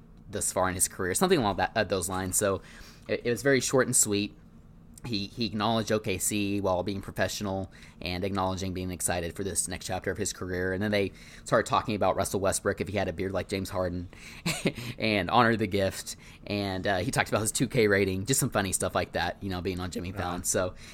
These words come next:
Speaker 1: it was, it was pretty
Speaker 2: Gotcha.
Speaker 1: tame, pretty low key, but it was certainly worth watching. And, uh,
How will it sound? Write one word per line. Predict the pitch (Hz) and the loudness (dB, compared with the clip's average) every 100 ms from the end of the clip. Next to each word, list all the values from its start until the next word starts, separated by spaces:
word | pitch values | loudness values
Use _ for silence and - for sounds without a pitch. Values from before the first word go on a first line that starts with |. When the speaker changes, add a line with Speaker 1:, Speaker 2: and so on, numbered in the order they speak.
| - | 0
Speaker 1:
it | 175 | 2
was, | 151 | 4
it | 165 | 6
was | 175 | 6
pretty | 98 - | 4 2
Speaker 2:
Gotcha. | 104 127 | 2 4
Speaker 1:
tame, | 117 117 | 4 4
pretty | 143 131 | 4 6
low | 127 127 | 6 4
key, | - 101 101 | 2 0 2
but | 104 | 2
it | 107 | 2
was | 107 98 - | 2 -2 -2
certainly | - 127 110 107 | 2 2 0 0
worth | 107 - | 0 0
watching. | 92 92 92 95 92 | 0 0 -2 -2 -2
And, | 87 | -2
uh, | 87 85 | -2 -4